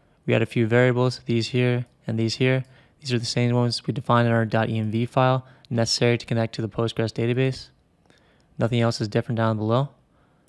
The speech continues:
Go to the app dot py. We're importing dot E N V, load dot E N V.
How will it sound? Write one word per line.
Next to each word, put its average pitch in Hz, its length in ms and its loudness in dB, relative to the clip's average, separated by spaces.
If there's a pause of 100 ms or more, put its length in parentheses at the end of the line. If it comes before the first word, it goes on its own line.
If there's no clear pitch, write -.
(160)
Go 120 80 0
to 117 60 2
the 113 160 0
app 113 180 2
dot 110 200 -2
py. 131 260 2 (540)
We're 127 80 2
importing 123 400 4
dot 117 200 6
E 117 80 2
N 113 120 -2
V, 120 320 0 (240)
load 113 180 0
dot 113 200 2
E 113 60 0
N 110 140 -2
V. 123 260 0